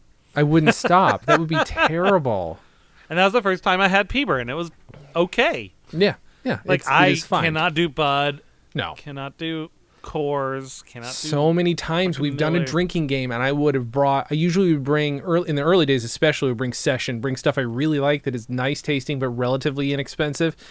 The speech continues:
Speaker 1: And if I ran out, 'cause I would try and be a person and only drink three or four,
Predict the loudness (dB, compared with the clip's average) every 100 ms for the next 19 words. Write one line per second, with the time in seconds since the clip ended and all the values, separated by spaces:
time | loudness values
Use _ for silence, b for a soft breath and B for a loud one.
0 | B B -6 -2 0 0 0 2 2 2
1 | 0 0 -4 -4 -2 -4 -8 -16 -6 0
2 | 0 2 0 -2 0 0 0 -2 -2 -4
3 | -4 -6 -8 -8 -6 -6 -2 2 2 0